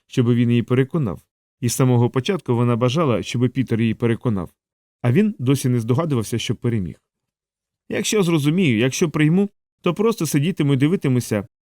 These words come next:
як зникають усі можливості. А коли підросту, стане надто пізно. Валя, я знаю, що ти про мене думала і думаєш. Я був завжди лихим і бездушним братом. Я був жорстоким із тобою, навіть ще жорстокішим із Ендером,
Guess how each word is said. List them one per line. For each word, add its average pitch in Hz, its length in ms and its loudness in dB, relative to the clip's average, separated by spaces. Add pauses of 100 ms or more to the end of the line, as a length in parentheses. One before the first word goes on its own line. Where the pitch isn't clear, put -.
як 165 300 0
зникають 156 540 -2
усі 135 200 -4
можливості. 117 680 -4 (340)
А 143 60 -2
коли 165 260 0
підросту, 165 460 -2
стане 180 300 -2
надто 131 280 -2
пізно. - 420 -10 (360)
Валя, 220 200 2
я 160 100 2
знаю, 180 240 0
що 139 140 -2
ти 131 120 -2
про 135 160 0
мене 135 240 0
думала 131 320 2
і 120 60 4
думаєш. 90 520 -8 (280)
Я 185 180 -4
був 165 180 2
завжди 139 300 0
лихим 139 380 0
і 131 40 -2
бездушним 120 500 -2
братом. 90 380 -10 (360)
Я 208 140 -2
був 156 160 2
жорстоким 139 540 0
із 127 100 -2
тобою, 117 400 0
навіть 139 260 -2
ще 165 180 -6
жорстокішим 123 680 -4
із 117 160 -4
Ендером, 110 420 -2